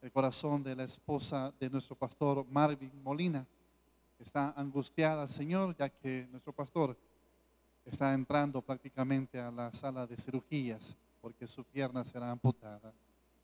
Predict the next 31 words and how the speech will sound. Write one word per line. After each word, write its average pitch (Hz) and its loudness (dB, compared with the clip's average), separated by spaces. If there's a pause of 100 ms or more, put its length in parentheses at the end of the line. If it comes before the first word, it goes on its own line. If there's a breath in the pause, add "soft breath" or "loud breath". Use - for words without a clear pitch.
(140)
Señor, 160 4 (460)
sé 165 4
tú 180 0 (480)
operando, 135 2
Padre, 120 -4 (140)
y 123 -10
fortalece 131 -6
el - -14
corazón 135 -8
de 113 -10
nuestra 117 -8
hermana. 113 -6 (600)
Y 156 8
a 160 12
los 175 10
que 180 4
estamos 180 8
aquí, 170 4
Señor, 170 4
fortalece 160 2
nuestros 151 -8
corazones 165 0 (520)
y, 127 -8
por 151 2
supuesto, 165 2
aliéntanos 190 2
a 170 -4
través 156 -4
de 165 -2
tu - -8
palabra. 160 2